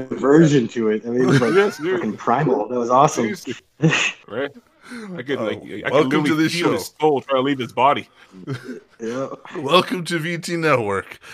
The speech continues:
Speaker 3: So, uh,
Speaker 1: Yeah.
Speaker 3: you did have one more story loaded up for me because I, I told you before the show that I wanted to hear it, and that's the time you almost punched Johnny Rotten.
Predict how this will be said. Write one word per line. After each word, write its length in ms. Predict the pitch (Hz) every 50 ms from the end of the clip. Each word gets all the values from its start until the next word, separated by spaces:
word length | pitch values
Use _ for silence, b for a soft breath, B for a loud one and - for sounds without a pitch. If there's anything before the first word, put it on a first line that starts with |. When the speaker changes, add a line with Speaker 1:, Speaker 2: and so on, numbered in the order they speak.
| B B B B B
Speaker 3:
So, 380 | - - - 143 135 127 131 131
uh, 20 | 120
Speaker 1:
Yeah. 400 | 123 131 127 123 120 117 117 -
Speaker 3:
you 200 | - 147 156 165
did 180 | 165 240 247 196
have 220 | 202 202 175 151
one 160 | 156 160 160
more 160 | 156 156 151
story 320 | 147 - - 135 127 127 127
loaded 320 | 113 110 107 113 107 98
up 160 | 95 92 -
for 200 | - - - 92
me 220 | 95 98 98 101 95
because 240 | 95 85 - 104 87
I, 80 | 80 98 117
I 120 | - 107 117
told 240 | - 143 143 135
you 80 | 127 120
before 260 | 107 98 - 110 104
the 80 | 95 90
show 160 | - - 95
that 100 | 90 87
I 40 | 90
wanted 300 | 90 92 92 90 87 85
to 100 | 90 92
hear 160 | 95 101 101
it, 60 | 104 101
and 100 | 98 113
that's 140 | 156 175
the 60 | - 160
time 220 | - 170 160 147
you 60 | 143
almost 600 | - 113 135 147 147 147 147 135 - - - _ -
punched 440 | - 143 135 123 - - - - b b b b b b b b b b b b - 110
Johnny 340 | 98 101 104 104 104 101
Rotten. 520 | 104 92 95 92 90 85 - - - -